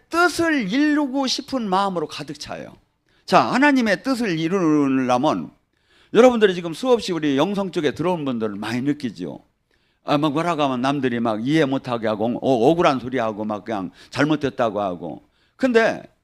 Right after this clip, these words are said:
에, 이 잘못됐다고 하나 잘됐다 하나 히브리서 십일 장은 뭐라 그러냐면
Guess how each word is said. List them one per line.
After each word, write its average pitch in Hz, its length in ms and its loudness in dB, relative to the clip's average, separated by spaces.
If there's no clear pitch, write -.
에, 180 240 2
이 139 320 -10
잘못됐다고 247 920 0
하나 156 260 0
잘됐다 196 560 -2
하나 131 240 -2
히브리서 247 480 -4
십일 269 340 -4
장은 151 300 0
뭐라 175 240 2
그러냐면 127 500 -4